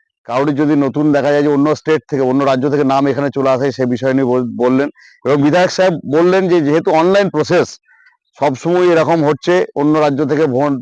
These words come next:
ভোটার ঢুকে যেতে পারে, আমাদেরকে এটা সতর্ক, সদা সতর্ক থাকতে বললেন। এই সেই বিধায়ক সাহেব এসেছিলেন আমাদের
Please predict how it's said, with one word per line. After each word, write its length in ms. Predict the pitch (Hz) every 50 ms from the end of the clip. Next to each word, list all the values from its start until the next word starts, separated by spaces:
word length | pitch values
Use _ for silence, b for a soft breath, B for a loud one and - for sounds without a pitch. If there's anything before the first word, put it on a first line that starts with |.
| - 113
ভোটার 320 | 117 123 131 117 143 147 139
ঢুকে 340 | 123 113 104 120 123 165
যেতে 180 | 165 156 131 139
পারে, 220 | 127 123 123 156 - b b b b b b -
আমাদেরকে 460 | - 107 120 139 147 143 151 139 156
এটা 140 | 156 139 147
সতর্ক, 640 | - 131 123 120 147 147 147 127 - - 92 143 123
সদা 260 | - - 127 127 143
সতর্ক 340 | 131 - 123 110 139 131 139
থাকতে 240 | 127 147 143 - 160
বললেন। 280 | 147 147 143 143 147 160 160 B B B B B B B
এই 140 | 110 131
সেই 200 | 127 - 165 151
বিধায়ক 360 | 139 123 131 123 151 151 151 -
সাহেব 200 | - 160 147 139
এসেছিলেন 420 | 143 127 - - - 165 185 -
আমাদের 340 | 160 139 135 131 135 139